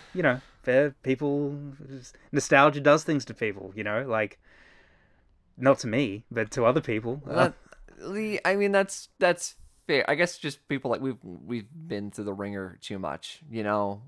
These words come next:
Speaker 2: when, uh, like, what was the last one? That was Ghostbusters, you know, that was the
Speaker 1: Sure.
Speaker 2: last, like,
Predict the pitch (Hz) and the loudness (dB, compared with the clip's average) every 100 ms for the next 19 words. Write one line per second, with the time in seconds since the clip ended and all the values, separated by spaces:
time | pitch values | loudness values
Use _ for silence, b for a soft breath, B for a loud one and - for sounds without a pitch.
0 | - 104 101 101 98 92 - _ - 87 | -14 -6 -4 -4 -6 -10 -16 _ -10 -6
1 | 85 82 76 62 _ _ _ _ _ 85 | -4 -4 -6 -10 _ _ _ _ _ -12
2 | - - - 101 104 87 101 101 - - | -12 -18 -12 -12 -10 -8 -6 -8 -12 -12
3 | 95 90 82 - 113 110 - 113 - 123 | -8 -6 -8 -4 -2 -2 2 2 2 -4
4 | 117 113 - - _ 120 120 117 117 104 | -4 -6 -14 -18 _ -4 0 2 2 0
5 | 98 101 - 92 92 92 - 87 85 - | -2 -2 -4 -4 0 -2 -2 -4 -6 -8